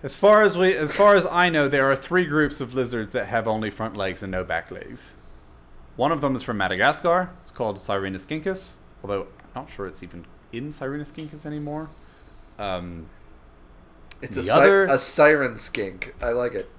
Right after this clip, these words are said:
Speaker 1: Yeah. Exactly. And then the other one is called Jaruginia,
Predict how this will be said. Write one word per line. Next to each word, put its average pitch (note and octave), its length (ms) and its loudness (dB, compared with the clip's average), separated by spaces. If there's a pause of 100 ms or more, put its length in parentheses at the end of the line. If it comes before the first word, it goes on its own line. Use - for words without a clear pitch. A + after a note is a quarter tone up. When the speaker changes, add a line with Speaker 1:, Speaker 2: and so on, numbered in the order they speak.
(1040)
Speaker 1:
Yeah. G2 240 -4 (1300)
Exactly. B2 680 -4 (680)
And A2 240 -6
then A2+ 440 0 (160)
the A#2 240 -4
other D#3 220 4
one D3+ 460 2 (140)
is A#2 520 -4 (120)
called A2+ 1300 0 (680)
Jaruginia, A#2+ 1000 0